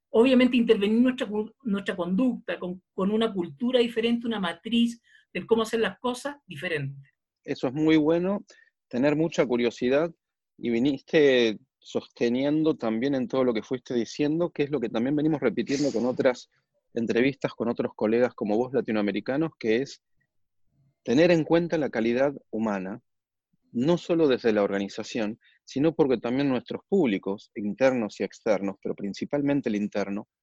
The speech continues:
Speaker 2: también lo demanda. El tema
Speaker 1: Así
Speaker 2: es
Speaker 1: es.
Speaker 2: poder abrir los ojos para darnos cuenta de eso,
Speaker 1: Cambiar la
Speaker 2: y
Speaker 1: mirada.
Speaker 2: no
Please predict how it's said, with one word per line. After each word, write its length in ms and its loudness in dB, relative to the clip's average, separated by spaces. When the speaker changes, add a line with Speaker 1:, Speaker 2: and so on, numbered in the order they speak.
Speaker 2:
también 460 0
lo 80 2
demanda. 560 -4
El 180 -6
tema 280 4
Speaker 1:
Así 80 4
Speaker 2:
es 140 -4
Speaker 1:
es. 60 -20
Speaker 2:
poder 220 2
abrir 260 2
los 260 0
ojos 320 0
para 160 -2
darnos 340 -2
cuenta 380 -2
de 220 0
eso, 300 -10
Speaker 1:
Cambiar 280 -4
la 60 -2
Speaker 2:
y 40 -4
Speaker 1:
mirada. 280 -2
Speaker 2:
no 140 4